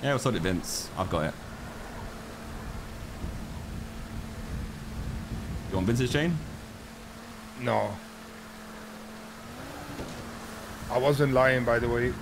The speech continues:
Speaker 1: What do you mean
Speaker 2: I
Speaker 1: you
Speaker 2: was
Speaker 1: weren't
Speaker 2: gonna
Speaker 1: lying?
Speaker 2: ask you, I was gonna ask you if there's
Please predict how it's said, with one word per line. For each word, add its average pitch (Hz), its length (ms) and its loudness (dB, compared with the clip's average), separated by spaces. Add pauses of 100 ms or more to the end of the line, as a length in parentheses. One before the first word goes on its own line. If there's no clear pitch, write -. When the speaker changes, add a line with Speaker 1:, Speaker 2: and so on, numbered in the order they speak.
(2500)
Speaker 1:
What 117 100 0
do 110 40 6
you 110 60 6
mean 104 100 6
Speaker 2:
I - 20 4
Speaker 1:
you 90 40 4
Speaker 2:
was - 20 4
Speaker 1:
weren't 85 80 6
Speaker 2:
gonna - 120 8
Speaker 1:
lying? 131 160 8
Speaker 2:
ask - 180 2
you, 139 220 6 (120)
I 131 120 2
was 131 140 0
gonna 143 200 6
ask 135 320 6
you 139 100 6
if 117 140 4
there's 120 240 6